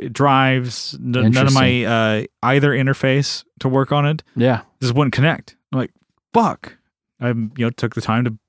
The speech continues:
Speaker 1: back everything up. I have it all on my, you know, uh, G drive there. I'm like, "Ugh." I really don't have that much stuff on there, but
Speaker 2: <laughs>
Speaker 1: it's, like, everything I could be just like, you could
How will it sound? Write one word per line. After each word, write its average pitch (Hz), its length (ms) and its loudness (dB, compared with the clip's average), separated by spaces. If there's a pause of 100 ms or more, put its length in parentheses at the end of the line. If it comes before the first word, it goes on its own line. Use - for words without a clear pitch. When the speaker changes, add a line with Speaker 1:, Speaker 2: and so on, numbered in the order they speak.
(140)
Speaker 1:
back 120 240 0
everything 143 300 0
up. 123 240 0 (540)
I 110 40 -6
have 107 140 -2
it 117 40 -2
all 117 260 0
on 117 100 0
my, 113 180 2 (320)
you 120 140 -4
know, 101 260 -2 (140)
uh, 98 400 -10 (180)
G 113 200 -2
drive 107 380 0
there. 107 540 0
I'm 123 80 -4
like, 104 120 -4
"Ugh." - 280 -12 (720)
I 143 60 0
really 175 180 4
don't 151 100 4
have 135 120 2
that 123 60 2
much 107 160 -2
stuff - 300 -2
on 107 140 0
there, 120 200 0
but 107 180 -4 (240)
Speaker 2:
<laughs> - 220 -6
Speaker 1:
it's, - 380 -4 (360)
like, 143 220 -2
everything 170 380 0
I 143 80 0
could 135 140 -4
be 123 100 -2
just 113 200 -4
like, 107 140 -2
you 113 140 -4
could 120 260 -6